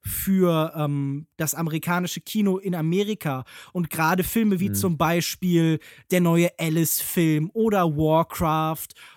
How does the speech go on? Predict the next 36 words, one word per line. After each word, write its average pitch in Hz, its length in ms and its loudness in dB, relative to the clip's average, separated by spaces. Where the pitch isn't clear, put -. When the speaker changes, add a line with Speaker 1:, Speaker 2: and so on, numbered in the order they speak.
Speaker 1:
oder 185 440 2
Snow 180 340 0
White 180 260 0
and 175 100 -6
the 147 100 -4
Huntsman 170 540 -2
zwei 170 840 0
sind 170 340 -4
halt 170 240 -6
einfach, 180 400 -4
die 185 560 0
als 180 500 -2
deren 185 280 2
Vorgänger 208 520 0
durchaus 180 360 2
erfolgreich 196 520 2
waren, 151 120 4
sind 160 180 0
groß 185 260 0
gescheitert 196 560 0
da, 160 200 6
aber 170 280 4
haben 185 280 4
vielleicht 185 300 2
dann 185 120 4
eine 180 40 8
Möglichkeit 190 540 6
Speaker 2:
Mhm. 170 60 -2
Speaker 1:
auf 170 120 4
Vergeltung, 196 800 4
Vergebung, 226 800 4
äh, 156 400 8
im 170 160 4
chinesischen 190 540 4
Speaker 2:
Mhm. 127 40 2
Speaker 1:
Markt. 110 400 -6